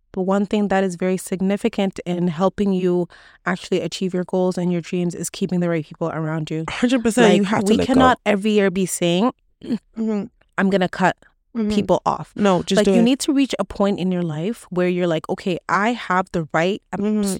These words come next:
Speaker 1: like, the right people around me."
Speaker 2: Hundred percent.
Speaker 1: Why are you cutting people off every single year? Because you're clearly not attracting <laughs> the right people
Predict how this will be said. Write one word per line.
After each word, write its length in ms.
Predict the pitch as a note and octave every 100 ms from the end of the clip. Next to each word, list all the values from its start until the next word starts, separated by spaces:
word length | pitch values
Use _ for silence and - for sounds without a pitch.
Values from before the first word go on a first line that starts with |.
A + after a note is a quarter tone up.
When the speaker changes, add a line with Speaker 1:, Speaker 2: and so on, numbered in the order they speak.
| -
Speaker 1:
like, 200 | F3 -
the 180 | E3+ F3
right 240 | F3+ -
people 360 | - F#3+ F3 -
around 300 | E3+ E3 D3+
me." 140 | C#3+ D#3+
Speaker 2:
Hundred 240 | G3+ G#3+ G3
percent. 300 | F#3 F3+ G#3
Speaker 1:
Why 80 | C4
are 40 |
you 120 | F4
cutting 380 | F4+ - C#4+ B3+
people 260 | - - A#3+
off 180 | A#3 -
every 180 | - G#3+
single 260 | - G#3 F#3+
year? 200 | F3+ D3+
Because 300 | E3 A3+ G#3+
you're 80 | A3
clearly 380 | - C#4 E4
not 200 | C4+ A3
attracting 460 | G#3 - G3 - -
<laughs> 80 | A3+
the 60 |
right 200 | G3 G#3+
people 400 | A3+ A3+ G3 F3